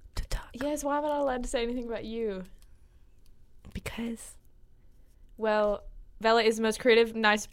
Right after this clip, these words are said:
Speaker 1: I'm
Speaker 2: person I've
Speaker 1: literally not
Speaker 2: ever met. She's,
Speaker 1: creative.
Speaker 2: she,
Speaker 1: I'm
Speaker 2: she
Speaker 1: literally
Speaker 2: is.
Speaker 1: okay,
Speaker 2: She doesn't
Speaker 1: you
Speaker 2: think
Speaker 1: know,
Speaker 2: she
Speaker 1: I'm
Speaker 2: is,
Speaker 1: not,
Speaker 2: but
Speaker 1: I'm
Speaker 2: she
Speaker 1: not, I'm
Speaker 2: is.
Speaker 1: not letting you do this because I'm not letting you say anything nice about me because I just don't know how to take compliments.
Speaker 2: Well, don't take it. You didn't let me speak. Don't speak.
Speaker 1: Well, okay, but if someone knows how to take compliments,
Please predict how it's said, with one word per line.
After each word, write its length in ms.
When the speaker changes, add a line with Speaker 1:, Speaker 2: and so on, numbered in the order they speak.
Speaker 1:
I'm 140
Speaker 2:
person 160
I've 60
Speaker 1:
literally 80
not 100
Speaker 2:
ever 100
met. 120
She's, 140
Speaker 1:
creative. 400
Speaker 2:
she, 100
Speaker 1:
I'm 80
Speaker 2:
she 140
Speaker 1:
literally 200
Speaker 2:
is. 80
Speaker 1:
okay, 100
Speaker 2:
She 60
doesn't 180
Speaker 1:
you 60
Speaker 2:
think 120
Speaker 1:
know, 60
Speaker 2:
she 20
Speaker 1:
I'm 60
Speaker 2:
is, 40
Speaker 1:
not, 120
Speaker 2:
but 80
Speaker 1:
I'm 60
Speaker 2:
she 60
Speaker 1:
not, 180
I'm 60
Speaker 2:
is. 60
Speaker 1:
not 120
letting 240
you 60
do 140
this 160
because 380
I'm 140
not 140
letting 160
you 80
say 140
anything 240
nice 200
about 160
me 120
because 200
I 60
just 180
don't 140
know 60
how 100
to 60
take 200
compliments. 420
Speaker 2:
Well, 160
don't 220
take 200
it. 40
You 120
didn't 160
let 120
me 60
speak. 260
Don't 160
speak. 360
Speaker 1:
Well, 220
okay, 180
but 220
if 100
someone 240
knows 160
how 80
to 100
take 220
compliments, 240